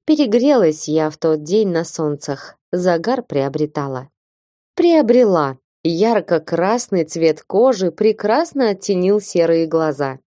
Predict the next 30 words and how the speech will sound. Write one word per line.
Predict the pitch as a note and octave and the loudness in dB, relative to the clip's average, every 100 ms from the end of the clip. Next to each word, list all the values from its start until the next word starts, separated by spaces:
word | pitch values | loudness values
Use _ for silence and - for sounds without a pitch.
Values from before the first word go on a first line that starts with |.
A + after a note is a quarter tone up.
| _ _ | _ _
Я | F3+ G3+ | -2 0
вышла | F3 E3 - D#3 | 0 -4 -2 0
из-за | D#3 D#3 E3+ | 0 0 -4
стола, | - F#3+ G#3+ B3+ | -2 -2 0 -2
чтобы | - - F3 D#3+ E3 D#3+ | -2 -4 -2 0 -2 -2
нанести | C#3+ E3 E3+ E3+ - - C4+ | -2 -4 -2 -4 -8 -2 0
новый | G#3+ A3+ B3+ F3+ | 2 2 0 0
слой | D#3+ - A3 C4 F#3+ | -2 -2 2 2 0
успокаивающего | - D#3+ D#3 F#3+ F#3 F3+ F3+ - E3 E3 | -2 -10 -4 -2 0 0 -2 -4 -2 -2
крема. | D3+ C#3+ C3 B2 _ _ | -4 -6 -6 -10 _ _
Лакей | G3+ A3+ A#3 E4+ A#3 | 0 0 2 2 2
указал | F3 F3+ F#3 C#4 | 2 0 0 0
направление | A#3 E3+ E3+ F3 C4+ A#3+ F#3 | 0 0 0 0 0 0 0
дамской | G3 G#3 - G3+ | -2 -4 -6 -4
комнаты, | - D#3+ D#3 D3+ D#3 D#3 - | -2 -4 -2 -2 -2 -4 -8
а | D3+ | -4
я | F3 D4+ | 0 0
заблудилась. | A#3+ E3 C#3+ C#3 C#3+ C#3 C#3 - - _ | 0 -2 -2 -4 -2 -2 -2 -6 -18 _
Ну | D#4+ D#4+ | 0 4
и | C4+ | 4
не | A#3+ | 2
придумала | A#3+ A#3+ A3 D#4 A3 D#3 D#3+ | 2 0 2 2 2 2 2
ничего | F3 - F#3+ F3+ F#3+ | -2 -4 -2 0 0
лучше, | D4 F4 - B3+ | 2 0 2 0
чем | A#3 E4 E4+ | 0 -2 -2
зайти | G3 F#3+ F3 - - A3+ | 0 0 0 -2 -2 0
в | |
одну | D#3 C#3+ F3 | 0 0 -2
из | D#3+ - | -4 -6
комнат. | - C#3+ B2 B2 - | -6 -6 -6 -14 -16